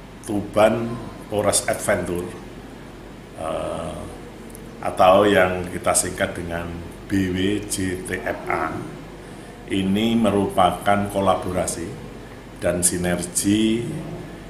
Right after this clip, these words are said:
B P B D Kabupaten Tuban dengan komunitas Jeep di seluruh Kabupaten Tuban yang berjumlah sembilan. Kami memulai merancang kegiatan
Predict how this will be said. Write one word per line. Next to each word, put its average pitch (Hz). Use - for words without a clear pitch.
B 95
P 90
B 90
D 101
Kabupaten 90
Tuban 95
dengan 90
komunitas 90
Jeep -
di 95
seluruh 90
Kabupaten 87
Tuban 101
yang 85
berjumlah 82
sembilan. 80
Kami 107
memulai 95
merancang 92
kegiatan 87